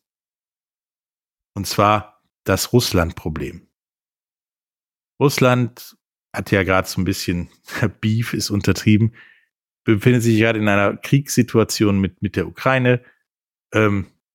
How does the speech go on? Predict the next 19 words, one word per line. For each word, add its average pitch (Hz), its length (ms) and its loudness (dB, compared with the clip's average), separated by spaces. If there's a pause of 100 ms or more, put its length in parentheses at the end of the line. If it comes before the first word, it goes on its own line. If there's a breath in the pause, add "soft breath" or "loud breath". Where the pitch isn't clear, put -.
(160)
wann 110 240 2
die 113 120 6
einmarschieren, 104 640 2
ob - 220 -10
die 107 100 4
vielleicht 95 360 0
beim 95 280 0
Au-, 101 200 0
bei 98 160 4
dieser 98 320 -2
Ausstrahlung 98 500 0
des 90 140 -2
Podcasts - 420 -2
schon 98 120 -4
einmarschiert 92 440 0
sind, 98 200 0
wissen 117 240 2
wir 113 120 6
nicht. 110 280 2